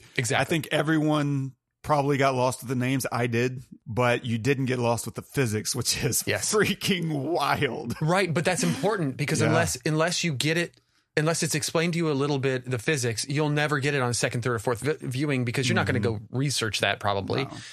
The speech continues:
Speaker 1: At least if you haven't researched it before or don't care about it, you won't now.
Speaker 2: Yeah.
Speaker 1: You know, so that's the kind of stuff that has to be somewhat handed to you. And I did not feel like, like,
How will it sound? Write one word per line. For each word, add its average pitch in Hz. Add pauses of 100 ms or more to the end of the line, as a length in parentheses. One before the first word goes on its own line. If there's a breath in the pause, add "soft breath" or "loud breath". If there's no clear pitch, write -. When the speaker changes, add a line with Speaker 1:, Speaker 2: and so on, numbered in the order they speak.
(140 loud breath)
Speaker 1:
At 143
least 151
if 151
you 165
haven't 147
researched 135
it 123
before 123
or 113
don't 120
care 127
about 107
it, 113
you 117
won't 117
now. 90 (340 loud breath)
Speaker 2:
Yeah. -
Speaker 1:
You 127
know, 120
so 120 (180)
that's 143
the 175
kind 151
of 135
stuff 131
that 113
has 123
to 135
be 117
somewhat 120
handed 104
to -
you. -
And 135
I 139
did 147
not 139
feel 135
like, 107 (680 soft breath)
like, 107